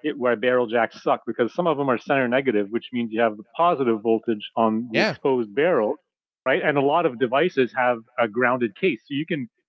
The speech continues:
Speaker 1: easily just be, be creating short circuits just trying to plug this thing in.
Speaker 2: No, I mean, you're definitely right about that. It, um, I don't know. Maybe the en-, uh, I was about to say something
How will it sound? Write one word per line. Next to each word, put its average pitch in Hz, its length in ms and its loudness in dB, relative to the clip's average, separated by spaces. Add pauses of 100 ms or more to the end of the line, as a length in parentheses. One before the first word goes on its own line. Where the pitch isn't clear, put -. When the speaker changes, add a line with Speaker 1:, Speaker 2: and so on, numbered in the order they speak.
(100)
Speaker 1:
easily 143 460 2
just 120 200 -6 (120)
be, 139 340 -2 (580)
be 139 300 -2
creating 147 420 2
short 139 300 -2
circuits 160 340 2
just - 160 -8
trying 143 380 2
to 123 60 2
plug 131 300 0
this 123 160 2
thing 160 220 0
in. 101 260 -2 (1300)
Speaker 2:
No, 165 100 2
I 180 80 4
mean, 170 200 2
you're 151 220 -2
definitely 175 420 -2
right 139 180 4
about 101 260 0
that. 95 340 0
It, 113 240 -10
um, 113 280 2 (1120)
I 135 80 2
don't 117 120 -2
know. 90 160 -8 (280)
Maybe 139 200 0
the 131 180 2
en-, 131 160 2
uh, 117 440 2 (540)
I 87 60 -16
was 90 100 -16
about 90 180 -16
to - 40 -20
say 85 100 -20
something 80 160 -20